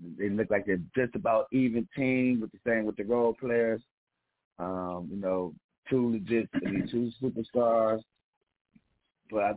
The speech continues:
think Jrue Holiday might be the answer for this time around. And they switched up on K D this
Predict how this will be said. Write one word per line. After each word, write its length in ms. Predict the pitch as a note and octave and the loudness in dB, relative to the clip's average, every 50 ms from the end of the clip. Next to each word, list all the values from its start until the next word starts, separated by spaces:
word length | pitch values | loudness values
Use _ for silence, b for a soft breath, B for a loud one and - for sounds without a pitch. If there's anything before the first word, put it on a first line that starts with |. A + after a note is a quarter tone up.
| - | -2
think 260 | - C3 C3 A#2+ - - | -2 -2 -2 -2 -2 0
Jrue 220 | C3+ C3+ B2+ A#2+ | 0 0 2 2
Holiday 540 | C3 C3 C3 B2+ B2+ A#2 G#2+ A#2 A#2+ A#2 A2+ | 2 2 2 2 2 0 0 0 0 0 2
might 340 | A2 A2+ A#2 A#2 A#2 G#2 A2 | 0 0 0 0 -2 -2 -2
be 100 | B2 A#2 | -2 -2
the 100 | G#2+ - _ - | -2 -4 _ -2
answer 240 | C3+ C#3 C#3 B2+ - - - | 0 0 0 -2 -4 -6 -4
for 100 | A2+ A2 | -2 0
this 120 | A#2+ A2+ - G2+ - _ - | 0 -2 -4 -8 -14 _ -4
time 240 | A#2+ A#2 A2+ A2 | -2 0 0 0
around. 420 | A2+ A2 A#2 A#2 A#2 A#2 A#2 A#2 A#2 - - _ _ _ - | 0 0 2 2 2 2 2 2 0 -2 -4 _ _ _ -2
And 180 | A2+ A2+ A2 | -2 0 0
they 140 | A2+ A2+ G#2+ - _ - - | 0 0 -2 -4 _ -12 -4
switched 320 | A#2 C3+ C#3 - - - C#3 | -2 -2 -2 -2 -2 -2 0
up 160 | C3 C3 C3 | 0 0 0
on 280 | C#3 B2+ A#2 A2+ A2 - - | -2 -4 -4 -4 -6 -8 -4
K 160 | - B2+ B2 B2 | -2 0 0 0
D 200 | A2+ C3 C3 B2 | 0 0 -2 -2
this 120 | A#2 | -2